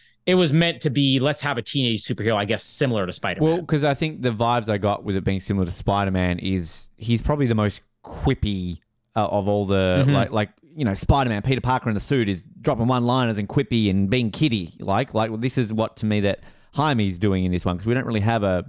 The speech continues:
Speaker 2: D C superhero who kind of does that. You know, Shazam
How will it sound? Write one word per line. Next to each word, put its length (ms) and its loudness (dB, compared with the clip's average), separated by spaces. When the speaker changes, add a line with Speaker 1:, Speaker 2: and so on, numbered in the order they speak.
Speaker 2:
D 160 4
C 240 0
superhero 800 0
who 140 2
kind 240 0
of 240 -8
does 260 0
that. 300 -4
You 80 -8
know, 120 -4
Shazam 640 0